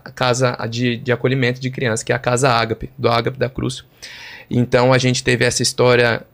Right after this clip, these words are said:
bela do que pode acontecer através da conscientização, mas também do atendimento, porque não adianta só falar, a gente fala,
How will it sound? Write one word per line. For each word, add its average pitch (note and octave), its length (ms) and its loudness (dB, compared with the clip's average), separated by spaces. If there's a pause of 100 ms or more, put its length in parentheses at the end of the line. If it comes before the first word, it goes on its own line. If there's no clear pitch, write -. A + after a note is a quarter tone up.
(160)
bela C#3+ 340 4
do C3 120 2
que C3 80 -6
pode D#3 180 4
acontecer C#3 580 2
através F3 420 2
da E3 120 4
conscientização, D#3+ 920 0 (320)
mas C#3+ 200 0
também D3+ 240 4
do D3+ 80 4
atendimento, D3+ 500 2
porque - 160 -2
não D3 100 2
adianta C#3+ 380 2
só C3+ 200 2
falar, B2+ 460 -2
a A2+ 120 -6
gente B2 240 -4
fala, A2 280 2